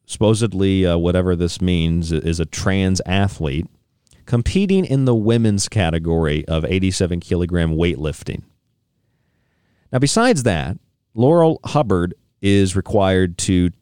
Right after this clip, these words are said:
have, uh, testosterone tests. I haven't heard anybody say this yet because I'm sure that most people don't know that they have to have testosterone tests if they're transitioning to female and they're gonna compete in a female category,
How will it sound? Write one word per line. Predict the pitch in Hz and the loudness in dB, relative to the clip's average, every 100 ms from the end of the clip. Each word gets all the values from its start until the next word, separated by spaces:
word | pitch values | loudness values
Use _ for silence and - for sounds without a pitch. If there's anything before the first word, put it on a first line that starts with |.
| _ | _
have, | 95 90 87 85 - | -4 0 0 -2 -4
uh, | 82 82 | -2 -2
testosterone | - 107 - - 185 180 - 85 67 65 - _ - | 0 -2 -2 0 0 0 -2 -2 -2 -6 -10 _ -4
tests. | 95 62 - - - - - _ _ _ _ _ _ _ - - _ _ _ _ - | -4 -4 -8 -12 -12 -12 -16 _ _ _ _ _ _ _ -20 -20 _ _ _ _ -2
I | |
haven't | 110 127 | 2 2
heard | 120 | 4
anybody | 107 90 82 | 2 2 0
say | - - 170 | 0 0 2
this | 170 73 - | 2 0 -2
yet | 80 67 87 | -4 -2 -2
because | - 92 90 | -2 -2 -2
I'm | 85 | -2
sure | - 95 | 0 0
that | 87 80 | 0 0
most | 85 - | -2 0
people | 90 82 | -4 -2
don't | 80 67 | -2 0
know | 95 180 | 2 2
that | 143 | 2
they | 95 80 | 0 -2
have | 82 73 - | -2 -4 -4
to | - 80 | -2 -2
have | 85 76 73 - | 0 -2 -4 -6
testosterone | - 82 - 78 76 90 73 82 | -4 -4 -2 -2 -2 -4 -4 -4
tests | 76 73 - - | -4 -4 -6 -4
if | 85 - | -6 -4
they're | 78 78 76 76 - _ _ | -4 0 0 -2 -4 _ _
transitioning | - 95 85 85 82 92 82 78 | -4 -2 0 -2 -2 -2 -2 -2
to | 78 | -6
female | - 92 85 76 76 90 | -4 -2 0 0 0 0
and | 78 78 | -2 -2
they're | 78 78 | -2 -2
gonna | 85 82 | -4 -4
compete | 85 82 101 90 - | -4 -2 0 -2 -4
in | 85 | -4
a | 80 | -4
female | - 95 90 80 | -2 0 0 -2
category, | - 110 113 95 82 71 87 | -2 -2 0 0 0 -2 -4